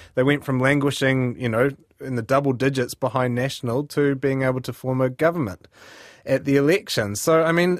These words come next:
it is a big deal, uh, and I think really the interesting media question here, though,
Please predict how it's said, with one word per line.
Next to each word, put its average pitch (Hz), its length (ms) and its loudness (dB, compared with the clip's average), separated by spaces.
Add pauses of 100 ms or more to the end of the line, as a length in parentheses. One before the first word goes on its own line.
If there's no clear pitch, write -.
it 190 140 2
is 240 140 4
a 277 60 0
big 110 300 -4
deal, 110 500 0 (140)
uh, 156 60 -2 (200)
and 165 200 0
I 170 40 2
think 196 380 -4 (500)
really 233 320 2
the 202 140 0
interesting 175 540 0
media 151 240 4
question 123 440 -4
here, 107 280 -4
though, 104 320 -2